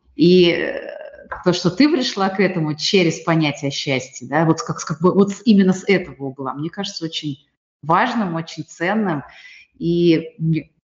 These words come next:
мне, мне хочется предложить на этой именно ноте, на ноте «давайте будем счастливы в своей деятельности», завершить нашу с тобой беседу. И, конечно, от всей души поблагодарить тебя за нее.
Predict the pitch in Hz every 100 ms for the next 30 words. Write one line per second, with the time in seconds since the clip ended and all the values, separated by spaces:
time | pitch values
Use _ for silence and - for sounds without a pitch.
0 | _ 175 180 190 208 175 156 175 196 214
1 | 208 - 190 196 196 196 190 190 202 196
2 | 160 156 156 165 220 330 - 175 151 156
3 | 160 151 - 135 - 143 156 151 139 139
4 | 143 - 170 160 - 135 127 - 143 139
5 | 135 190 269 208 - 139 143 151 - 147
6 | 139 139 - - - - - 143 127 127
7 | - - 196 254 - - _ - - -
8 | - _ - 170 156 156 143 135 139 131
9 | 156 139 131 131 139 170 147 139 135 135
10 | 131 123 123 123 - -